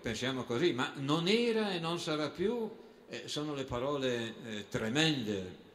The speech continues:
decisive, che noi continuamente usiamo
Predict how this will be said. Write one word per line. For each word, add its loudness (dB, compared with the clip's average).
decisive, 0
che -2
noi 2
continuamente 0
usiamo 0